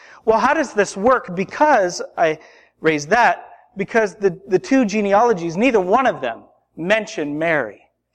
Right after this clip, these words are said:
Well, here's how it may have worked. If Mary didn't have any brothers, it would have been, uh, reasonable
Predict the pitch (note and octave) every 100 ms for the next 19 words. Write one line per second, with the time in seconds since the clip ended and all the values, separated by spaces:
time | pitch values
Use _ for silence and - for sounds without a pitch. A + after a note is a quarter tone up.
0 | _ _ - E3+ E3+ A3+ A3 - G3 F3+
1 | E3 - - _ E3 F3 E3 D#3 C#3+ C#3
2 | D3 B2+ _ - _ - _ _ _ G3+
3 | E3 G3 G#3+ C#4 B3 D3 C3 E3 _ _
4 | _ - - F3 D3+ G3+ B3 G3+ F#3 F3+
5 | F3+ F#3 F3+ F3 D3 E3 C#3+ A#2+ B2 -
6 | - - _ _ _ _ - G3 G3+ G#3
7 | G#3 G3+ F#3+ E3+ D#3 F#3 F3+ F3+ E3+ E3
8 | _ - D#3+ D3 D3+ D#3 F3+ A#3 A3+ B3
9 | B3+ B3 C4 C4+